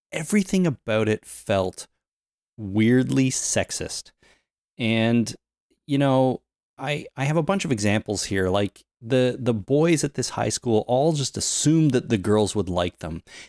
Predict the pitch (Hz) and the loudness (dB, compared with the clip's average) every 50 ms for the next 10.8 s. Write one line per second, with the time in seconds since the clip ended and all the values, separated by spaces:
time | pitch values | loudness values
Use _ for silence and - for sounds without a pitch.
0 | _ _ _ _ - 110 104 104 107 101 101 95 - _ _ _ _ _ _ _ | _ _ _ _ -4 -2 0 0 0 0 0 -2 -6 _ _ _ _ _ _ _
1 | _ _ 147 135 123 117 113 110 110 - - - 175 208 220 170 110 95 92 90 | _ _ -2 0 2 2 2 2 0 0 0 -2 0 2 2 2 4 2 2 2
2 | 92 98 95 - - - - _ 139 107 92 120 131 147 160 151 139 120 113 110 | 2 0 0 -2 -6 -8 -14 _ -14 -4 0 2 2 4 4 4 4 4 6 4
3 | 107 107 - 120 147 151 127 120 123 127 131 - - - 107 104 101 - - 110 | 4 4 2 2 2 2 2 2 2 2 0 0 -2 -2 -2 -2 -2 -2 -4 -4
4 | 104 92 - - - 151 143 135 - 135 127 - - 98 - - - 113 117 - | -2 -2 -2 -2 -2 -2 -2 -2 -2 -2 -4 -4 -6 -6 -4 -4 -2 -2 -2 -2
5 | - - - 107 98 92 - - _ _ - _ _ _ _ _ - - 127 127 | -4 -8 -6 -6 -6 -6 -6 -10 _ _ -20 _ _ _ _ _ -4 0 2 2
6 | 127 123 123 127 127 120 117 123 - - - _ _ _ _ _ 98 87 82 85 | 4 4 4 4 2 2 0 -2 -4 -8 -10 _ _ _ _ _ -10 -10 -4 -2
7 | 101 107 113 113 113 113 107 107 110 110 110 110 110 110 104 - - - _ - | 0 2 2 4 2 2 2 2 2 2 2 2 2 2 0 -2 -6 -10 _ -20
8 | - _ _ _ - 120 110 120 120 - - 156 160 170 165 151 135 131 131 123 | -20 _ _ _ -2 -2 0 0 0 0 0 2 2 4 4 4 4 4 2 2
9 | 113 104 95 113 107 110 117 113 107 107 101 95 92 92 92 - - - 110 110 | 0 0 0 0 2 2 4 2 2 2 2 2 2 0 0 -2 -6 -6 -2 0
10 | 117 123 123 104 95 104 104 107 104 101 95 - - - - | 2 2 0 2 2 2 2 4 2 2 0 -2 -6 -8 -10